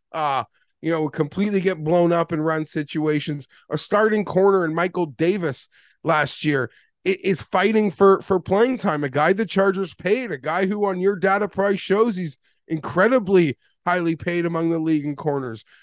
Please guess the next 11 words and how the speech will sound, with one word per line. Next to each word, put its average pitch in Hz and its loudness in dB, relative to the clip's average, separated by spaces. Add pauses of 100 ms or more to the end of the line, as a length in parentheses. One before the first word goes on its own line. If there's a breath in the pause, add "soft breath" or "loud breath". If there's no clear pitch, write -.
(140 soft breath)
But 196 2
with, 185 2
um, 151 0 (320)
J 214 0
C 202 -4
Jackson, 165 -2 (240)
Asani 214 0
Samuel 190 4
in 151 2
year 147 2
two, 131 -6